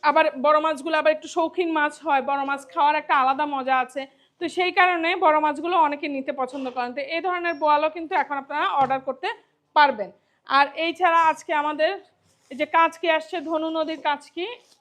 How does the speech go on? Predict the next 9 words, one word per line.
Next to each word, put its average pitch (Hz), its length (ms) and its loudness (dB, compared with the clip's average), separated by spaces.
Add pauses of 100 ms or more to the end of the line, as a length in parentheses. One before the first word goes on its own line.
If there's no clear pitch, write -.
(160)
এই 285 100 -10
কাচকিটা 302 440 -2
ঢালে 269 320 2
ফেলো, 220 180 -2 (160)
ধনু 285 240 -6
নদীর 294 280 -10
কাচকি 269 340 -6
আসছে, 269 220 -10 (360)
যেটা 262 160 -2